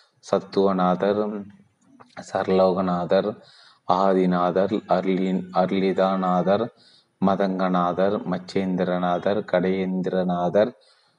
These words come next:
கோரகநாதர், குக்குடநாதர் ஆகியோர் நவநாத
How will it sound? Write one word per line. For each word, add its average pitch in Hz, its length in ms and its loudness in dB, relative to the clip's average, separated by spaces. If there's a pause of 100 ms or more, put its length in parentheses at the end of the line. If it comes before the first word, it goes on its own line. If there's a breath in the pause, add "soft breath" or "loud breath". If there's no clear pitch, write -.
(160)
கோரகநாதர், 98 1000 4
குக்குடநாதர் 92 1000 0
ஆகியோர் 92 480 0
நவநாத 92 960 -2